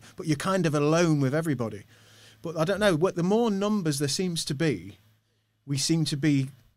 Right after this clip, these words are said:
on higher alert for some reason, and sort of in, in more f-, fight or flight mode. Whereas, yeah, like you say, in the little villages you go in, people know one another's names, and there's a whole flip side to that, because you say, s-, you know, village mentality, and you can't fart without,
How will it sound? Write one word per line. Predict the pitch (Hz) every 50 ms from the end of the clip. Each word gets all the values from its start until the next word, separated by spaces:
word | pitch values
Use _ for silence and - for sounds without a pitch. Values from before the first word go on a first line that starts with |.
| _ _ _ _ _ _ _ _ _ _ _ _ _ _ -
on | 151 143 131
higher | 123 110 147 185 196 190 180 170 160
alert | 147 147 151 165 165 131 110 104 113 131 - -
for | - -
some | - - 135 127 120
reason, | 117 117 113 113 107 113 113 117
and | 123 123 123 127
sort | - - 143 123
of | 131 123
in, | 147 139 135 135 139
in | 143 135 135
more | 143 143 139 135 131 127
f-, | - - - - _ _ _ _ _ _ _ _ _ _ _ _ _ _
fight | - - - 156 160 147 -
or | 127
flight | - - - 165 170 175 170 -
mode. | 127 113 107 98 101 113 123 - - _ _ _ _ _ _ _ _ _ _ _ _
Whereas, | - 147 147 143 143 139 135 139 143
yeah, | 170 180 185 165
like | 135 139 135 135
you |
say, | 135 - 190 190 175
in | 143
the | 135 135
little | 151 165 139
villages | 127 135 151 170 180 160 131 127 117 123
you | 127
go | 117 123 113 110
in, | 117 123 135
people | 135 160 160 156 151 147
know | 135 139 135 135
one | 131 131 131 131
another's | 123 123 117 117 113 113 -
names, | 143 156 165 170 160 165 165 151 135
and | 127 117 113 117 117 - - _ _ _ _ _ -
there's | 214 190 180
a | 156
whole | 160 151
flip | 143 - 175 160 156
side | - - 156 151 143
to | - 185
that, | 214 208 175
because | 151 147 139 151 139 143
you | 151
say, | 135 - 151 135 131
s-, | 120 - - -
you | - 160
know, | 139 120 123
village | 123 156 147 143 131 131
mentality, | 143 135 - 143 135 135 135 131
and | 127
you | 120 113
can't | 156 151 147 139 - - -
fart | 151 143 139 139 123
without, | 123 123 131 135 131 131